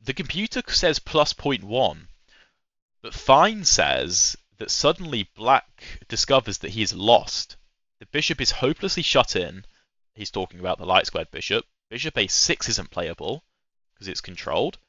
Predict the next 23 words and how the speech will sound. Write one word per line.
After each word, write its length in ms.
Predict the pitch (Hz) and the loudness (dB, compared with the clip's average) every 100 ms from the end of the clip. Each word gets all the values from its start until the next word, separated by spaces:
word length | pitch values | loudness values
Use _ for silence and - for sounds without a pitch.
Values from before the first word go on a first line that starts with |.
| _ _ _ _ - | _ _ _ _ -14
Bishop 260 | 135 120 | -10 -8
E 60 | 101 | -2
seven, 400 | - 101 131 151 | 4 6 4 2
you're 80 | 98 | -2
stuck 300 | - - - | 0 0 -2
behind 340 | 98 98 95 | 0 0 0
the 60 | 87 | 2
C 200 | - 85 | 0 2
six 280 | - 127 | -2 -2
pawn, 260 | - 101 90 | -4 -6 -6
which 160 | 90 - | -8 -4
can't 260 | 90 87 | -2 -2
move, 420 | 90 95 156 - - | -6 -8 -8 -12 -10
and 200 | 90 - | -10 -8
bishop 260 | 110 - - | -10 -12 -8
D 240 | 104 127 | -8 -6
seven, 440 | 117 - 92 87 87 | -6 -2 -2 -4 -10
you're 100 | 92 | -6
stuck 260 | - - | -2 -2
behind 380 | 98 98 85 92 | -4 -4 -4 -6
the 120 | - - | -16 -18
E 140 | 98 | -8
six 480 | - 104 - - | -2 0 -2 -4